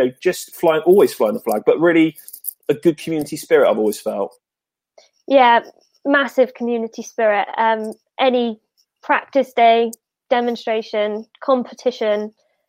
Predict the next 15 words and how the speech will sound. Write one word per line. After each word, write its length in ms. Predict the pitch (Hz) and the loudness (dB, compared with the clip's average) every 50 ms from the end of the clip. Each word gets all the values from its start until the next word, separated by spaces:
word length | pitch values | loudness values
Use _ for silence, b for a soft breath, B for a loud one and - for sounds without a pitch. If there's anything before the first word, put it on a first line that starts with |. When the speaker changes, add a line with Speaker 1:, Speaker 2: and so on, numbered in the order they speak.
| _ _ _ _ - | _ _ _ _ -4
Speaker 2:
if 120 | 262 254 | -2 0
something 260 | - 294 302 294 254 | 2 2 2 4 4
goes 220 | 262 277 262 254 233 | 4 4 2 4 2
wrong 200 | 269 254 247 240 | 2 0 0 0
with 240 | 233 233 220 220 233 - - _ - | -2 -2 -4 -6 -10 -16 -10 _ 0
anyone's 480 | 262 269 277 262 247 233 226 226 220 | 2 4 4 4 4 4 2 -2 -4
car, 520 | - - - 240 220 202 202 196 202 - - - _ _ _ _ _ - - | -6 -2 0 2 4 4 4 2 0 -2 -4 -10 _ _ _ _ _ -4 2
everyone 420 | - 254 247 214 233 233 226 220 220 | 2 4 4 4 2 0 0 0 -2
will 260 | 214 214 214 214 214 | -4 -4 -4 -4 -4
muck 180 | 220 208 - - - | -4 -6 -6 -4 -2
in, 200 | 240 220 214 214 | -2 -2 -2 -2
help, 340 | 214 208 226 220 214 208 - | -2 -2 0 2 2 2 0
Speaker 1:
Mm. 140 | 240 226 214 | -4 -6 -4
Speaker 2:
lend 240 | 226 226 220 214 208 | -2 -2 -2 -2 -4
parts. 680 | - 233 226 220 214 202 190 - - - - - _ | -2 0 2 2 2 0 0 -4 -8 -16 -20 -20 _